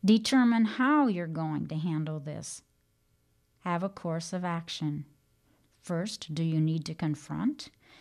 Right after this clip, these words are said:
By this I mean, do you need to talk it over with the por-, person, inform them of the event and how it affected you? Try to work things out,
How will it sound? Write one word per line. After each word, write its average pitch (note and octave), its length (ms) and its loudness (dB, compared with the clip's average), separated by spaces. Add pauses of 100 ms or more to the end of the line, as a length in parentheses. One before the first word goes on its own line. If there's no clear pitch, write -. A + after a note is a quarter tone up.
(200)
By F3+ 140 0
this E3+ 240 -2
I F3 140 2
mean, F3 260 4
do F3 80 0
you F3 140 2
need F3+ 180 2
to F3+ 80 -6
talk F3+ 320 -4
it F3+ 100 -2
over F3+ 280 0
with F#3 200 -4
the - 60 -12
por-, - 380 -6 (140)
person, G#3 540 0
inform F#3 540 2
them F#3 240 2
of F3 180 -4
the E3 140 -2
event D#3+ 360 -4
and D#3+ 160 0
how E3+ 200 -4
it E3 80 -2
affected E3 540 -8
you? F3+ 400 -2 (580)
Try G3+ 280 4
to G3 100 2
work G3 260 0
things F3+ 360 0
out, F3 360 -2